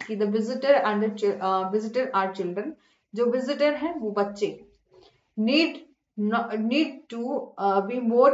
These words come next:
careful, ठीक है, उनको ज्यादा केयरफुल, uh, की जरूरत है as a children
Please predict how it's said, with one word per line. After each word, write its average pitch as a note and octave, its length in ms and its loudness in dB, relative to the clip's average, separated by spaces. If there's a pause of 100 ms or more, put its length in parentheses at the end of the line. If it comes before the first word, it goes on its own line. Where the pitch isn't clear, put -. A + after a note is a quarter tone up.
(140)
careful, A#3 420 2 (380)
ठीक B3 140 -10
है, C#4+ 60 0
उनको A#3+ 260 -2
ज्यादा G#3+ 320 -2
केयरफुल, A#3 420 -4
uh, G3 380 -8
की A3+ 100 -8
जरूरत A3 460 -2
है G3+ 280 -2
as G3+ 80 -4
a A3 80 -4
children G#3 420 -4